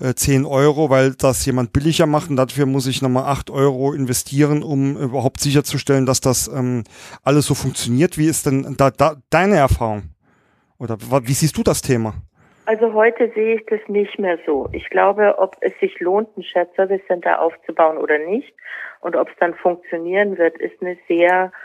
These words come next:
Speaker 2: unternehmensindividuelle Sache, hat
Speaker 1: Mhm.
Speaker 2: auch viel mit der Unternehmenskultur zu tun. Also, äh, sind die Mitarbeiter zum Beispiel gewöhnt, dass bestimmte Funktionen wirklich am gleichen Standort sitzen?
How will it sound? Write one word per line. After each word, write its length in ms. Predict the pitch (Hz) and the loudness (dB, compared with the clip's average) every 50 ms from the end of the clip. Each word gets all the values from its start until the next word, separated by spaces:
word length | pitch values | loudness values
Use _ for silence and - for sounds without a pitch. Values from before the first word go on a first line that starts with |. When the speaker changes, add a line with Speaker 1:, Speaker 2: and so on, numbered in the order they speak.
| - - - - - _ _ | -20 -20 -20 -20 -20 _ _
Speaker 2:
unternehmensindividuelle 1500 | - 190 180 - 185 180 180 180 190 202 202 196 190 - - 185 180 180 180 175 175 170 170 170 165 160 160 165 160 160 - | -4 -2 4 4 4 4 4 2 2 2 2 0 0 -2 -4 -4 -4 -4 -4 -4 -4 -4 0 0 0 0 2 0 -2 -2 -2
Sache, 400 | 147 147 147 - - 165 156 151 | -2 -4 -4 -6 -6 -4 -2 0
hat 100 | 151 110 | 2 4
Speaker 1:
Mhm. 60 | 104 | 4
Speaker 2:
auch 140 | 110 117 120 - | 4 2 2 2
viel 140 | - 185 185 | 0 0 2
mit 220 | 180 175 170 - | 0 -2 -2 -2
der 140 | 175 - - | -2 -2 -2
Unternehmenskultur 1080 | 160 156 - 160 156 160 160 156 156 151 - _ - 160 151 - - 202 196 190 190 - | -4 -6 -6 -8 -4 -4 -4 -6 -6 -10 -14 _ -6 -6 -6 -6 0 2 2 2 0 -2
zu 80 | - 175 | -8 -10
tun. 420 | - - 165 160 160 160 156 160 - - - - - - - - - _ _ _ _ | -6 -4 -2 -2 -2 -2 -4 -8 -12 -16 -18 -16 -16 -16 -16 -18 -20 _ _ _ _
Also, 260 | - 180 165 160 175 175 - - - _ _ _ _ | 2 2 2 2 2 0 0 -2 -10 _ _ _ _
äh, 180 | - - - - - - - - - - _ _ _ - 165 175 | -2 -2 -2 -2 -2 -6 -8 -8 -8 -12 _ _ _ -14 0 2
sind 200 | 214 214 214 214 | 2 2 2 0
die 60 | 202 | -2
Mitarbeiter 640 | 190 196 196 196 185 180 180 175 170 170 170 165 - | -2 0 2 2 2 4 4 2 2 2 0 -2 -2
zum 100 | - 170 | -8 -2
Beispiel 360 | 165 160 156 160 - - 160 | 0 0 0 0 -2 -8 -10
gewöhnt, 580 | 147 147 147 143 156 165 180 185 185 180 170 - | -8 -8 -8 -4 -2 0 0 0 0 -4 -2 -2
dass 100 | 165 160 160 - - _ - - | -2 -2 -2 -6 -14 _ -20 -18
bestimmte 500 | - - 165 160 - - 185 185 - 170 | -10 -8 -8 -4 0 0 -2 0 -2 -6
Funktionen 960 | - - - 175 165 160 - - - 165 170 175 175 170 165 165 165 160 - - | -6 -2 -2 -2 -2 -4 -6 -2 0 2 2 2 2 2 -2 -4 -4 -8 -10 -4
wirklich 340 | - 165 165 - 165 156 - | -2 -2 -2 -2 -6 -6 -6
am 100 | 156 156 | -6 -4
gleichen 320 | - 156 151 147 - 151 143 | 0 0 0 0 -2 -8 -12
Standort 540 | - - - 160 190 190 - - 170 170 - - | -4 -4 -4 -4 -2 -4 -2 -2 -2 -2 -2 -4
sitzen? 480 | 175 165 - - - 165 160 160 156 | -6 -6 -6 -8 -8 -6 -6 -4 -6